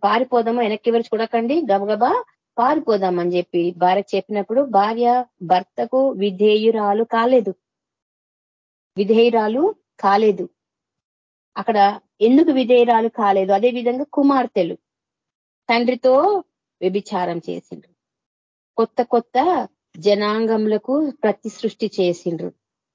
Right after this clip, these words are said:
ఎందుకు ఈ విధంగా జరిగింది? భార్య గాని బిడ్డలు కానీ ఎందుకు లోతు మాట వినలేదు అంటే లోతు చాలా కన్విన్సింగ్ గా దేవుడి యొక్క కార్యములను వివరించలేదు.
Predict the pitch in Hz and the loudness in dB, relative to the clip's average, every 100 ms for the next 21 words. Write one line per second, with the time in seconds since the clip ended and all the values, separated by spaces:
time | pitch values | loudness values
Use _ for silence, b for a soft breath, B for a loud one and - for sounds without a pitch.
0 | _ 226 269 392 403 349 262 233 233 220 | _ 0 4 6 6 4 4 2 2 2
1 | 196 185 180 180 175 180 208 254 285 247 | 2 0 -2 -4 -4 -2 0 0 0 0
2 | 226 240 269 208 196 240 262 - 214 202 | -2 -2 0 0 0 0 0 -2 -4 -4
3 | 226 214 233 302 359 311 247 294 302 247 | -2 -2 -2 -2 0 2 2 2 -2 -4
4 | 233 247 226 226 233 233 208 202 240 311 | -4 -4 -2 0 2 2 -2 0 0 2
5 | 494 b b - 220 220 233 320 359 370 | -2 b b -8 -2 2 4 2 2 2
6 | - 220 214 247 311 349 277 233 254 302 | 2 -4 -2 -2 -2 -2 -2 -2 0 2
7 | 339 349 339 320 320 339 240 220 226 269 | 2 2 2 2 0 -2 0 4 4 2
8 | 285 285 277 - 269 269 - 196 262 247 | 0 0 -2 0 -2 -2 -2 0 0 -2
9 | 254 247 262 220 196 220 233 226 240 220 | -2 -2 -2 0 -2 -2 -4 -2 0 2
10 | 190 185 208 | 2 2 0